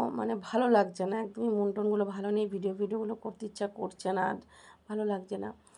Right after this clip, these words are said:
তো দেখতেই পেলে, উম, নিজের নিজের কর্ম তো করতে হবে, বলো। তো যাই হোক, আর আমাদের দেশের, রাজ্যের যা মানে হাল, যা পরিস্থিতি, কি বলবো, কিছু বলার নেই।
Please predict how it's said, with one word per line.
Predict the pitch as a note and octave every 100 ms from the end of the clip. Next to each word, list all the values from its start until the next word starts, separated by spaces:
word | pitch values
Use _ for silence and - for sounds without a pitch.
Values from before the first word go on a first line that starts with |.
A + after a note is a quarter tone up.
| - - _
তো | A#3+
দেখতেই | A3 A3+ A3+ B3 B3
পেলে, | A#3 A3+ A#3 - -
উম, | A#3+ A3 G#3+ A3 G#3 G#3+
নিজের | G#3+ G#3+
নিজের | G#3+ G#3 G#3
কর্ম | G3+ G3+ G#3 G#3
তো | G#3
করতে | - G3+ -
হবে, | A3+ A3 G#3
বলো। | G3 F#3+ G3+ G#3 - - - - - - - - - - - -
তো | B3
যাই | B3 B3+ C4 A3
হোক, | C4 C#4
আর | A3+ A3+ A3+
আমাদের | A3 A#3 G3+
দেশের, | A3 A3+ A#3+ A#3 A3 A3+ A3 G#3+
রাজ্যের | G#3+ G3 - A#3 G#3+
যা | - A3+ G#3+ G#3+ G#3 G#3 G#3
মানে | G#3 G#3 G#3 G3+ G3
হাল, | G3+ G#3 G#3 G#3 G#3 G#3+ -
যা | A3 G#3
পরিস্থিতি, | G#3 G#3 G#3+ G#3 - G#3+ G#3+
কি | G3 G#3+ G#3
বলবো, | G3+ G#3 G#3 A3
কিছু | - F#3+ G3+
বলার | G3 G#3 G3+ G#3+ G#3+
নেই। | G#3+